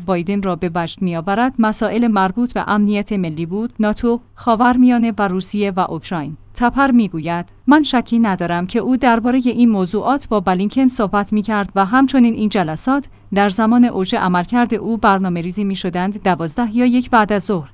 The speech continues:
نتایج تحقیقات الکس تامپسون نشان می‌دهد که بین ساعت ده تا چهار بهترین زمان عملکرد بایدن بود، اما او هر روز در این مدت زمان در اتاق بیضی حضور نداشت. بایدن زمان زیادی را در محل اقامت خود می‌گذراند.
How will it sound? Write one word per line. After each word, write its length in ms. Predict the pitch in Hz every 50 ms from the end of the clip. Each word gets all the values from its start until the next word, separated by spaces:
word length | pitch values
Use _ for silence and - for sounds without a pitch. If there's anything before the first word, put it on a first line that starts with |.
| - - -
نتایج 540 | 208 226 247 247 277 294 247 254 240 - 226
تحقیقات 640 | 208 - 202 185 170 202 208 208 - 190 - -
الکس 400 | 262 - 202 196 190 190 190 -
تامپسون 520 | - - 196 170 165 - - 226 214 208
نشان 300 | 196 190 185 - 254 254
می‌دهد 480 | 247 233 208 180 185 185 180 208 208 -
که 140 | - - 196
بین 240 | 165 190 196 226 233
ساعت 440 | - - 262 240 - 254 269 -
ده 260 | 269 240 202 240 247 247
تا 160 | - 240 214
چهار 380 | - - 220 196 233 247 254
بهترین 380 | 233 - 208 208 - 254 254 285
زمان 360 | 262 254 233 226 247 262 254
عملکرد 640 | 247 - - 190 190 190 190 - 240 240 240 240 220
بایدن 340 | 170 170 151 139 156 160 151
بود، 220 | 139 170 185 185 - - _ _ _ -
اما 240 | 220 233 240 240 240
او 260 | - - 240 269 240
هر 160 | 233 277 269
روز 260 | 233 247 240 214 -
در 160 | - 214 190
این 140 | 190 220 226
مدت 320 | 214 190 165 - 160 160 -
زمان 320 | - 185 175 202 214 214
در 180 | 185 202 170 -
اتاق 360 | - 185 185 - 226 226 - 226
بیضی 380 | 202 190 175 165 156 - 185
حضور 440 | 175 196 190 165 214 226 226 208 214
نداشت. 380 | - 240 - 262 - - - - _ _ _ _ _ _ _ -
بایدن 340 | 214 214 202 190 233 247
زمان 420 | 247 214 233 220 220 240 240 233 226
زیادی 420 | 202 - 208 220 226 220 208 208
را 160 | 190 196 185
در 180 | 180 190 190 190
محل 320 | 196 202 196 208 262 277 254
اقامت 500 | 240 - 208 196 196 202 208 220 226 214
خود 240 | 180 - 226 202 185
می‌گذراند. 720 | 185 175 - 160 - 151 139 131 131 131 127 143 143 -